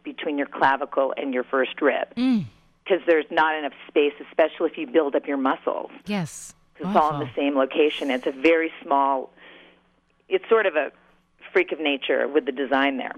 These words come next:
Speaker 2: I
Speaker 1: But
Speaker 2: got, wait, excuse me. We only have a few more minutes. I might have to have you on next week.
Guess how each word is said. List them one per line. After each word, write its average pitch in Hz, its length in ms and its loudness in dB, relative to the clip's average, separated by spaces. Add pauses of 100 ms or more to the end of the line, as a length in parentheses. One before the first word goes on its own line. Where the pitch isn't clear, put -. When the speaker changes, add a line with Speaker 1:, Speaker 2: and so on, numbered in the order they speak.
(160)
Speaker 2:
I - 80 4
Speaker 1:
But - 20 6
Speaker 2:
got, 311 200 2
wait, 220 200 2
excuse 220 320 -2
me. 180 80 -2
We 214 200 -4
only 269 200 -2
have 190 100 -4
a 190 60 -4
few 196 140 -6
more 175 120 -2
minutes. 180 320 -2
I 185 60 0
might 247 180 0
have 208 180 -2
to 170 60 -6
have 156 180 -6
you 151 140 -4
on 220 180 -2
next 156 260 -6
week. 117 300 -14